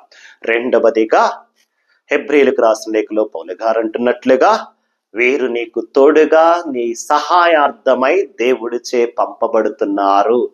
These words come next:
దేవుడు మన కోసం, మనకు సహాయార్థమై, సంరక్షణార్థమై పంపుతూ ఉన్నాడట. మూడవదిగా, యేసు ప్రభువే లూకా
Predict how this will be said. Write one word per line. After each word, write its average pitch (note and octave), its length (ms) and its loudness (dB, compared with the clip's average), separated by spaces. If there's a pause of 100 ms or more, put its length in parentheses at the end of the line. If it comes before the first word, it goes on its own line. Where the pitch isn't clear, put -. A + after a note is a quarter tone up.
(340)
దేవుడు A#2+ 320 0
మన G#2+ 200 -2
కోసం, B2+ 460 0
మనకు B2 200 0
సహాయార్థమై, C3 1080 0 (160)
సంరక్షణార్థమై C3+ 1000 -2 (120)
పంపుతూ F#2+ 420 -10
ఉన్నాడట. E2+ 440 -14 (440)
మూడవదిగా, A2+ 640 2 (460)
యేసు A2+ 340 -6
ప్రభువే B2 580 -4 (240)
లూకా A#2 320 0